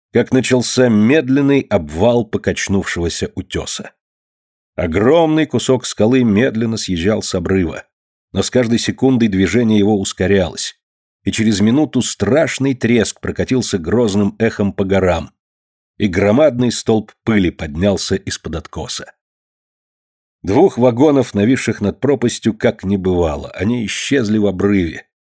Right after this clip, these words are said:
засыпанные и изломанные осколками камней обрушившейся скалы.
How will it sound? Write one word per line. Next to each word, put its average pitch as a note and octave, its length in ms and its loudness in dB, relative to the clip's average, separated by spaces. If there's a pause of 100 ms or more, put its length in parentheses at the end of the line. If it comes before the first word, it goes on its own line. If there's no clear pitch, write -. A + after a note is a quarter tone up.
(240)
засыпанные B2 800 0
и G#2 140 -2
изломанные A2 640 0
осколками - 640 -4
камней F#2+ 560 -2
обрушившейся E2+ 800 -6
скалы. C2 420 -12